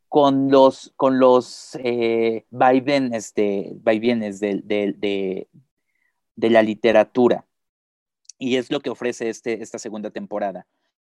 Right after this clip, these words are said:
En la primera era muy claro el ir, vamos por los malos.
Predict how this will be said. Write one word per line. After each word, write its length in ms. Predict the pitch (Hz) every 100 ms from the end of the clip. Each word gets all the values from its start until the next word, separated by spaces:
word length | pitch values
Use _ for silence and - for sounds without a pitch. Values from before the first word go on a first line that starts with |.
| _ _ _ _ _ _ _ -
En 100 | 151
la 140 | 151
primera 460 | 170 165 185 196 -
era 180 | 143 156
muy 280 | 156 175 170
claro 360 | 151 147 151
el 140 | 135 135
ir, 220 | 143 -
vamos 260 | 131 139 -
por 160 | 127
los 140 | 107 110
malos. 420 | 107 - _